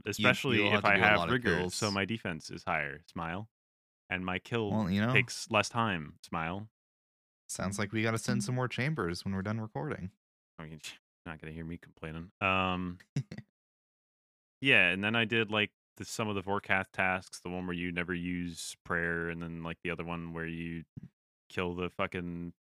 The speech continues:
Speaker 2: spawn without Crumble Undead. I thought the one where you
Speaker 1: Mm-hmm.
Speaker 2: had to kill the spawn without Crumble Undead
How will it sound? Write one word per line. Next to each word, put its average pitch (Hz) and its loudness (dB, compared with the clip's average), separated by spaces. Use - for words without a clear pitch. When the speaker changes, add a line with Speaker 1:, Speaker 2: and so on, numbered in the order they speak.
Speaker 2:
spawn 87 -4
without 87 -2
Crumble 90 0
Undead. 87 0
I 165 6
thought 214 -2
the 165 0
one 131 2
where - 6
you - 6
Speaker 1:
Mm-hmm. 110 4
Speaker 2:
had 113 0
to 104 -2
kill - -4
the 101 -2
spawn 101 0
without 95 0
Crumble 92 -2
Undead 90 0